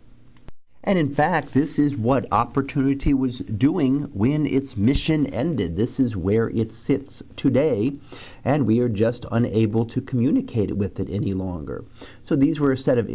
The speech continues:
panoramic images it was taking of the region, and you can see to the far left there's some black and white sections. Well, that is regions where it had not finished making all of its images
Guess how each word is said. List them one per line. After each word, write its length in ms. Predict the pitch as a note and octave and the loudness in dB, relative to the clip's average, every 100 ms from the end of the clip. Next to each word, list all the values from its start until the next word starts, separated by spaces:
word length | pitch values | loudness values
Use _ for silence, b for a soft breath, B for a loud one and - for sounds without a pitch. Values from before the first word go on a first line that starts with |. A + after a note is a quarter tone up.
| G#2+ | -6
panoramic 640 | C#3 D3 C3 B2 B2 A#2 | -2 0 2 2 0 -2
images 540 | C3 C3+ C3+ A#2+ A2+ A2 | 0 2 2 0 -2 -2
it 180 | B2 G2 | -4 -2
was 180 | A2 | -4
taking 520 | - A#2+ A2+ C3+ C#3+ - | -4 -2 -2 0 -2 0
of 240 | G#2 G#2 | -2 -2
the 80 | G2+ | -2
region, 560 | F#2 F#2 - D3+ C#4 - B B B | 0 -2 -2 -2 -2 -4 B B B
and 480 | - G#2+ G#2 G#2+ A2 | 0 2 2 2 2
you 200 | - A2 | 2 0
can 160 | A2 | 0
see 360 | G2+ - A#2+ C#3 | -4 0 2 2
to 120 | C#3+ | 0
the 100 | G2+ | -4
far 360 | F#2+ - G2+ G#2 | -4 0 2 2
left 420 | F#2+ A2 C3 - | 2 2 0 -4
there's 180 | G2+ F#2 | -4 -4
some 200 | - F2+ | -4 -4
black 340 | F#2 G2 A#2 | 0 0 0
and 160 | G#2 F#2 | -2 -2
white 240 | G2+ A2 | 0 -2
sections. 640 | - A2+ G2+ - B2+ C#3 C#3 | -2 -4 -4 -4 -2 -2 0
Well, 140 | G2+ | 0
that 200 | G2 A#2 | 2 0
is 220 | B2 G#2+ | 0 -2
regions 460 | A2 A2 G#2+ A#2+ A2+ | 0 0 0 -4 -2
where 180 | G#2 A2+ | 0 0
it 80 | A2 | 0
had 180 | A#2 | -2
not 380 | G2 G2 A2 - | -2 -2 -2 -4
finished 500 | - C#3 C#3+ B2 - | -4 -2 0 0 -4
making 600 | - G2 B2 C3 A2+ - | -4 -2 0 0 -2 -2
all 240 | G#2 G2+ G#2+ | 0 0 0
of 100 | G#2+ | -2
its 180 | G#2+ | -2
images 600 | - C#3 C3+ G2+ G2 G2+ | 0 2 2 2 0 -2